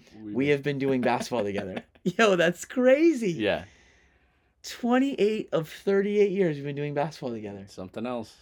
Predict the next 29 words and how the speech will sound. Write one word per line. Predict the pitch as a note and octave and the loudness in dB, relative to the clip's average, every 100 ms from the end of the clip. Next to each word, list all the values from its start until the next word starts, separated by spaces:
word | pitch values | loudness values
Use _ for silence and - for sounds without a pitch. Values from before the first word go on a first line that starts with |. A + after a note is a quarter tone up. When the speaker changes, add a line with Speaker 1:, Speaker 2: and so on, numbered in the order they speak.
| _ _ _ _ | _ _ _ _
Speaker 2:
That | D#3 F#3+ F#3+ - | -2 2 2 0
is | C#3+ C#3 B2+ | -4 -6 -10
insane. | - C#3 C3 - - D3 C#3 B2 A#2+ B2 _ _ - | -10 -10 -10 -14 -8 -4 -4 -4 -8 -14 _ _ -6
Um, | C3 B2+ B2 A#2+ A#2 _ _ _ _ _ _ _ _ _ _ | -2 0 0 -2 -8 _ _ _ _ _ _ _ _ _ _
well, | D3 D#3+ | 4 6
man, | D3 C#3+ C#3 C3+ - | 4 0 0 -2 0
I'll | C3+ C#3+ | 0 0
tell | - D#3 | 0 -2
you, | C#3 C3 C3 - | 2 2 0 -2
you're | C3 | -2
my | C3+ C3 | 0 0
basketball | D3 D3 - C3+ C3 | 0 0 -2 -2 0
soulmate. | C3 D3+ C3+ B2+ B2 B2 | 0 -4 -2 0 -2 -2
There's | B2 B2+ | -4 -4
no | C#3 C3 | -4 0
doubt | C3 B2+ | 0 0
about | B2+ B2 A#2+ | 0 -2 0
that. | C3 B2 A#2 - | 0 2 0 -2
Um, | B2+ B2 A#2+ - - - - _ - | 0 0 -2 -8 -20 -20 -20 _ 0
I | |
love, | C3+ C#3 D3 D#3+ E3 D#3+ D3 C#3 C3+ - - _ _ _ _ - | 0 0 2 6 8 6 4 -2 -12 -20 -20 _ _ _ _ -2
I | D3+ | 4
love | F3 A3+ F3+ | 8 8 6
now | D3 C#3+ E3+ | 4 6 4
getting | D#3 C#3+ C#3+ | 4 0 0
to | C#3 | -6
go | C#3 C3+ B2+ | 0 2 4
watch | A#2+ B2 B2+ C3+ | 2 0 -2 -4
you, | B2+ A#2 G#2+ | -2 -2 -4